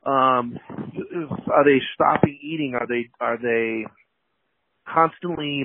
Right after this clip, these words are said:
by themselves and isolated? Look at their behavior and try to get help. I think that's the biggest thing that's,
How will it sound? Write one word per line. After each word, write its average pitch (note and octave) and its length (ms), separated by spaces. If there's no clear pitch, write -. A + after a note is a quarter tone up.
by C3+ 200
themselves C3 760
and C#3 120
isolated? B2+ 680
Look C3+ 320
at F#3+ 160
their D#3+ 180
behavior C3 760
and C3+ 160
try D#3 300
to D#3 80
get C3 280
help. C#3 260
I A2 120
think C#3+ 180
that's C#3+ 160
the B2 100
biggest C3+ 320
thing C3 220
that's, A#2+ 340